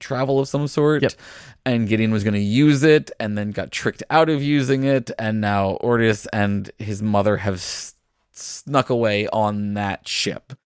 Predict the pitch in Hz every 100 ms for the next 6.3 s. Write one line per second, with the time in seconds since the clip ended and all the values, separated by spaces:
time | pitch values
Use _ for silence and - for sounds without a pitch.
0 | _ _ _ _ _ _ 165 - 175 -
1 | 147 131 131 123 117 113 107 - 120 120
2 | 113 113 117 113 110 117 101 110 110 120
3 | 139 135 123 120 120 110 - - 110 113
4 | 110 104 113 104 101 101 - 123 117 127
5 | 117 107 113 - 113 113 107 110 101 -
6 | 104 98 98